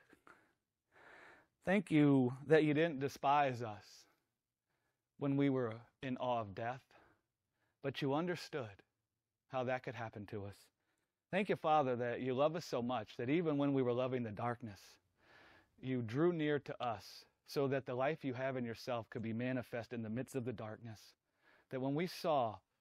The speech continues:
your light dispelling the darkness, that that would bring something forth in us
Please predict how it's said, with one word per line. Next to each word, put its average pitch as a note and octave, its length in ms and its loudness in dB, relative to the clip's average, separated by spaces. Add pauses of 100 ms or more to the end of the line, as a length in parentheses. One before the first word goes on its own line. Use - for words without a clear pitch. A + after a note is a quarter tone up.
(180)
your D3+ 260 2
light A#2+ 360 -2 (720)
dispelling D#3 540 -2
the B2 80 -2
darkness, A#2 520 -10 (1040)
that B2+ 120 -2
that F3 160 2
would D3+ 140 -4
bring C3+ 200 -2 (100)
something C3+ 640 -6
forth C3+ 280 -6
in A#2 120 -10
us A2+ 200 -8